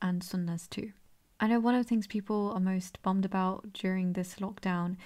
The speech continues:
is that they can't pray in the masjid for Jummah or Taraweeh. But just because Allah is testing us right now with this pandemic doesn't mean that we can't still feel the benefits and barakah of praying salah together at home.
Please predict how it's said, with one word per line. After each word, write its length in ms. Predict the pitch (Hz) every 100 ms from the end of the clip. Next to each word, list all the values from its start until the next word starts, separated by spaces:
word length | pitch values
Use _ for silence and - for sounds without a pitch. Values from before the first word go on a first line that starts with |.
| - - -
is 100 | 190
that 220 | 190 175
they 80 | 196
can't 320 | 196 202 196
pray 480 | - 185 180 180 - -
in 140 | 180
the 40 | 180
masjid 480 | 185 180 - 185
for 120 | 185 180
Jummah 500 | - 175 180 175 190
or 80 |
Taraweeh. 520 | 175 170 160 165 165 170 - - - -
But 120 | 240
just 280 | 247 262 -
because 260 | 262 226 202
Allah 280 | 214 214
is 100 | 208
testing 360 | 202 214 - 202
us 180 | 196 196
right 220 | 202 247
now 380 | 262 190 190 226 214
with 140 | 196
this 160 | 208 -
pandemic 560 | 196 190 185 170 233
doesn't 260 | 208 202 220
mean 160 | 202
that 180 | 196 196
we 60 | 190
can't 380 | 185 202 208 208
still 220 | - 196
feel 180 | 196 190
the 80 |
benefits 600 | 175 220 233 233 226 - - -
and 200 | 214 220
barakah 540 | 208 208 202 196 196 -
of 300 | 208 220 -
praying 320 | 202 190 185
salah 340 | 185 180 175 175
together 380 | - 175 170 170
at 100 | 170
home. 300 | 175 180